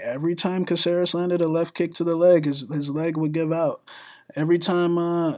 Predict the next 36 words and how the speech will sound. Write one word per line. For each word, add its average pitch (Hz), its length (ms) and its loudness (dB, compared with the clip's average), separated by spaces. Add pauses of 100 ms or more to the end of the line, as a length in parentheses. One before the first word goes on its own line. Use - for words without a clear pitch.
(140)
he 156 140 -2
landed 170 340 2
a 160 40 -2
straight 170 320 4
left, 165 300 2
you 151 60 4
know, 147 300 0
Knight 151 300 0
wouldn't 165 240 2
have 160 100 -2
an 156 80 0
answer 160 420 0
for 127 300 -6
it. - 120 -16
But, 139 160 -4
you 147 80 4
know, 151 460 -2
Caceres 165 440 -2
doesn't 170 240 0
win 160 140 2
U 143 180 4
F 151 80 -2
C 151 180 0
fights. 151 300 -2
That's 151 160 -4
why 151 140 0
Caceres 151 480 -2
has 143 140 -4
lost 151 280 -2
half - 220 -4
of 139 100 -6
his 117 140 -8
fights. 120 400 -8 (420)
And, 147 340 0
you 143 80 4
know, 151 380 -2